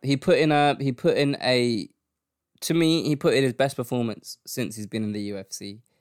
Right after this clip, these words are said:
He never looked hurt, never looked phased. Um, Levitt tried to kind of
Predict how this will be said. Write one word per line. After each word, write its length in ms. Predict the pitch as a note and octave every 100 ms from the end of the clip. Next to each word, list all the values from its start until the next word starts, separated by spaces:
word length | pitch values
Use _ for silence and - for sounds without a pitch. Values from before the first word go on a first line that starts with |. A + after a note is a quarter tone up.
| _ _ _
He 100 | -
never 220 | B2+ C3+ C3
looked 220 | A#2+ -
hurt, 320 | A#2+ B2 -
never 200 | A#2 A2
looked 180 | - -
phased. 580 | B2 B2+ B2+ A#2+ A#2+ _ _ _ _ -
Um, 560 | A2 A2 A2 G#2+ F#2 -
Levitt 540 | A#2+ B2 B2 - -
tried 340 | - B2 A#2 A#2
to 280 | B2 A2+
kind 360 | - A#2 A#2 G#2+
of 280 | G#2+ G#2